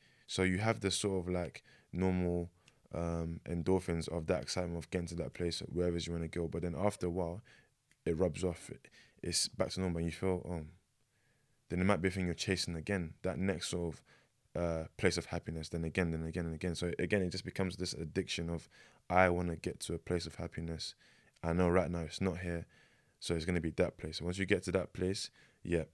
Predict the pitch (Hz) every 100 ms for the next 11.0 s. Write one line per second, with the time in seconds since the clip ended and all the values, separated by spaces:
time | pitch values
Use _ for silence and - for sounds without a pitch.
0 | _ _ _ _ _ - 87 90 80 -
1 | 82 80 - 85 87 95 - 85 - 85
2 | 90 - - 80 - _ - - - -
3 | 82 - - - 101 92 82 95 85 80
4 | - - 98 95 90 - 98 98 - 80
5 | 80 78 - _ - - _ - 85 85
6 | - _ _ _ _ _ - 90 87 87
7 | 104 113 101 - 101 92 90 - - 90
8 | - 90 78 - - _ - 82 82 -
9 | _ _ 92 90 104 92 98 - 90 85
10 | 92 85 80 - 90 85 82 82 -